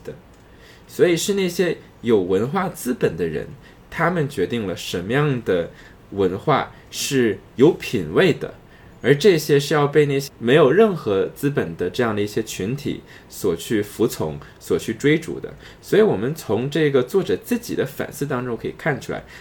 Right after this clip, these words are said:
就是他从小的时候就在去努力地培养自己对艺术的品味，然后他去对比自己跟自己作为一个屠夫学徒的哥哥，他们在音乐品味上的不同，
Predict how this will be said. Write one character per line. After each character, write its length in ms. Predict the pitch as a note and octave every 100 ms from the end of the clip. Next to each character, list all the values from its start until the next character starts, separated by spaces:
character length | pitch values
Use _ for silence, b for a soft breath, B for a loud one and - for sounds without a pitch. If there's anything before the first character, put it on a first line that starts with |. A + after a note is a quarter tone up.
| B
就 60 | - G3+
是 40 |
他 140 | F#3+ A3+
从 180 | G#3
小 240 | A3+ - E2+
的 100 | C#3
时 160 | -
候 240 | A2 G#2+ B B B
就 160 | - G3
在 220 | F3 F3
去 220 | E3 -
努 360 | E3+ C3 A2+ F2+
力 140 | C3
地 120 | D3+ C#3
培 360 | - - G2
养 240 | G3 B2+ F#2+
自 180 | -
己 260 | C#3+ F#2+ C2 B B B -
对 200 | D3 C#3
艺 180 | G#3+ F3+
术 160 | -
的 120 | B2 A#2
品 260 | - F#2 -
味， 280 | G2 A2 - - B B B
然 180 | - A2+
后 180 | D#3+ C#3+
他 280 | - - E3+
去 240 | E3+ F#3+
对 240 | E3+ A3 G3
比 180 | A2 F#2+
自 160 | - F#3+
己 160 | C3
跟 220 | E2+ C3 C#3+
自 180 | D#3+
己 280 | D#3+ A#2 G2 B B
作 140 | - D#3+
为 80 | D3
一 40 |
个 100 | D3
屠 260 | C#3+ C3+ C#3
夫 200 | D3 D#3
学 260 | - A2
徒 180 | - A#2
的 120 | A#2
哥 280 | - D#3 F#3+
哥， 280 | G3 G#2+ D2 B B
他 100 | -
们 100 | D#3
在 140 | D#3+ C3+
音 180 | E3
乐 140 | G3 G3
品 220 | - D2
味 100 | G2
上 100 | C3+
的 80 | A#2+
不 220 | - D3
同， 280 | C#3 -